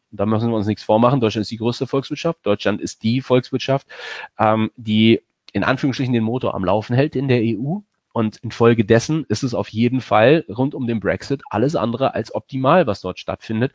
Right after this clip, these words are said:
Und dass offensichtlich, ähm, die Briten nicht auf diesen vorgeschlagenen Deal oder den von May ausgehandelten Deal eingehen wollen.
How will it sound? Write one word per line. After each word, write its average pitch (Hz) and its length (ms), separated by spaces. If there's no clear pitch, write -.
Und 110 160
dass 110 160
offensichtlich, 110 840
ähm, 117 440
die 117 140
Briten 120 540
nicht - 420
auf - 200
diesen 151 460
vorgeschlagenen 117 680
Deal 113 520
oder 92 180
den 104 160
von 95 220
May 92 180
ausgehandelten 107 560
Deal 117 240
eingehen 120 500
wollen. 85 300